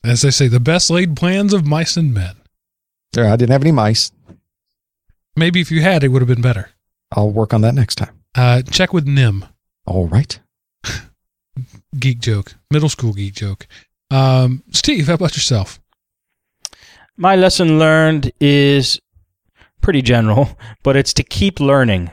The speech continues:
Speaker 3: No matter what you are involved in, keep learning about it. Um, keep expanding your knowledge of certain subjects that y-, you need to excel in. I mean,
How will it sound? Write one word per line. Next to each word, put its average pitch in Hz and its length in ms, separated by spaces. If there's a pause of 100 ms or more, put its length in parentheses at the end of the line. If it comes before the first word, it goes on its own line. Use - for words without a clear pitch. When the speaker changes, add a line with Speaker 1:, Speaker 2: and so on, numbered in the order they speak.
Speaker 3:
No 127 160
matter 135 300
what 143 280
you 147 220
are 135 160
involved 123 600
in, 143 280 (580)
keep - 340 (200)
learning 127 600
about 117 400
it. - 440
Um, 98 680 (200)
keep - 220
expanding 120 1200 (680)
your 107 120
knowledge 117 400
of - 200
certain 117 260
subjects 117 580
that 113 160
y-, 107 260
you 113 140
need 117 180
to 113 340
excel 135 400
in. 110 100
I 113 40
mean, 117 240